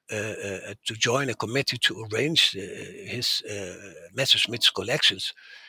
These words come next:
He, he, he recalled that it exceeded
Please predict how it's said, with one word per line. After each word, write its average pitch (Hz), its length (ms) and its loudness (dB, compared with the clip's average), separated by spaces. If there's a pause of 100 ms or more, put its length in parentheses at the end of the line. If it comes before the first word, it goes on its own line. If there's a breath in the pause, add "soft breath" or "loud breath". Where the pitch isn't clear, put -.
He, 127 280 -4
he, 123 260 -2
he 131 220 -4
recalled 123 480 -2 (100)
that 120 180 -10
it 131 200 -10
exceeded 143 560 2